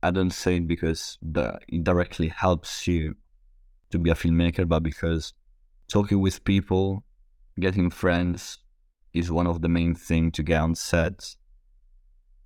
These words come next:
Because being nice with people, they will call you back. And, you know, I know many people that would hire again people that were nice and did a good job rather than high-end professionals, but they were, like, kind of not so good people, you know.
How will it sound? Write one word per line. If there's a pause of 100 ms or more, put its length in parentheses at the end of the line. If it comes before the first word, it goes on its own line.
Because
being
nice
with
people,
they
will
call
you
back. (560)
And,
you
know, (680)
I
know
many
people
that
would
hire
again
people
that
were
nice
and
did
a
good
job
rather
than (400)
high-end
professionals,
but
they
were,
like,
kind
of (500)
not
so
good (180)
people,
you
know.